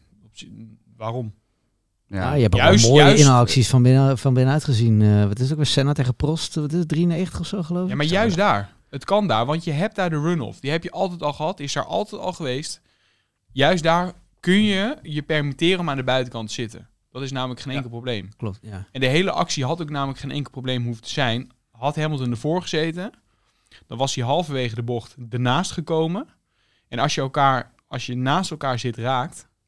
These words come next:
Speaker 1: dan gebeurt er niet zoveel. Dan zal Max inderdaad eventjes naar buiten toe moeten.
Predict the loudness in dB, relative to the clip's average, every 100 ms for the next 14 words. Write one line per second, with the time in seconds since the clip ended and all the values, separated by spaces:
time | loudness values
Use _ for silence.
0 | _ -10 -10 -10 -12 -4 -2 -2 -4 -4
1 | -6 -6 -6 -4 -4 -2 -2 -4 -8 -2
2 | 2 0 0 -6 -8 -10 -4 -2 0 -2
3 | -4 -6 -6 -6 -14